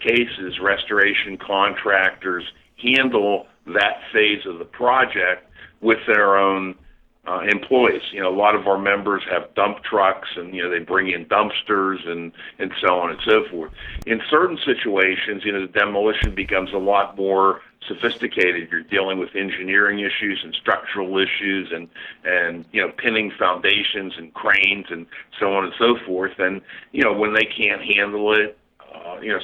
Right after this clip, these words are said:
certainly they're gonna bring in, uh, you know, a, a demolition contractor that's knowledgeable and has the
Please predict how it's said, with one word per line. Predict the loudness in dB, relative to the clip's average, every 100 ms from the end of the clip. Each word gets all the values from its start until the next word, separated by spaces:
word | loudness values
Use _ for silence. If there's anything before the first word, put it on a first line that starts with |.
| 0
certainly | 2 2 0 -4
they're | 0 0
gonna | 0 -2
bring | -2 0 0
in, | 2 2 2 -2 -8 _ _ -14
uh, | -6 -4 -2 -2 -2 -4 -6 -14 _ -4
you | 0
know, | 0
a, | -4 -10 -8 -4
a |
demolition | -2 0 -2 -4 -6
contractor | -4 -2 0 2 0 0 -4
that's | -8 -10 -4
knowledgeable | 2 2 2 -4 -4 -4
and | -2
has | 0 0 -2 -8
the | -8 -8